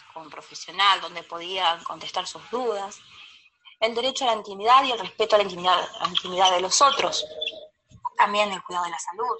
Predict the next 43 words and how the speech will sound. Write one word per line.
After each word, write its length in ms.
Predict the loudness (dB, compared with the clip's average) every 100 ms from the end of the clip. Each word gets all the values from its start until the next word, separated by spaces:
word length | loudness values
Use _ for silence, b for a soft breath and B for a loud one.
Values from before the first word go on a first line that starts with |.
| -8
la 120 | -12
prevención 400 | -12 -12 -14 0
de 60 | 0
enfermedades, 640 | 0 -8 4 6 6 2 -10
que 60 | -8
abarca 320 | -6 -6 -8
todo 180 | -6 -6
esto, 260 | -6 -6 -6
lo 100 | -8
que 120 | -16
es 60 | -12
esi. 360 | -12 -12 -18 _ B B B B B B B _ -4
Eh, 640 | 0 2 4 4 0 -2 2
para 180 | 6 6
mí 120 | 4
es 60 | 2
un 100 | 2
tema 240 | 4 4
importantísimo 880 | 4 4 4 0 -2 0 0 2 4 4 2
y 100 | -4
que 140 | -4
se 140 | -2
siga 360 | 0 2 4 4
trabajando 480 | 4 2 4 2 2
en 60 |
las 140 | 0 -6
escuelas, 580 | -4 2 4 4 2 -2
mucho 320 | -2 -2 -2
mejor 340 | -4 0 0
todavía. 560 | 2 0 0 -2 -4 -6 B B B B
Esto 300 | -6 0 4
despierta 400 | 4 4 0 2
el 80 | 2
interés 360 | 0 -2 0 0
en 120 | -4
los 160 | -10 0
chicos, 640 | 0 0 4 4 2 -6
también 380 | -6 -2 0 0
el 140 | 0 -2
cuidado 320 | 2 4 4
de 60 |
ellos 280 | 2 -2 -4
mismos. 560 | -4 -4 -6 -10 -10